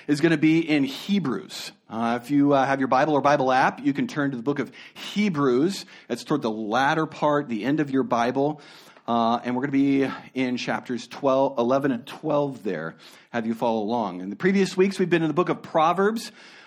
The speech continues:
uh, but today's gonna be, uh, uh, a break from that,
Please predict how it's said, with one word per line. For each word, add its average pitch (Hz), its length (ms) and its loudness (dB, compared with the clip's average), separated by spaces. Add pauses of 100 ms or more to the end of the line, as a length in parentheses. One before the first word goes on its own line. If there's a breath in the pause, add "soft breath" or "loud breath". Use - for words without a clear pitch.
uh, 139 260 6
but 139 180 -2
today's 156 420 0
gonna 147 200 0
be, 139 340 2
uh, 127 40 -6 (280 loud breath)
uh, 120 800 0
a 110 80 -4
break 131 340 0
from 120 320 -2
that, 113 480 -2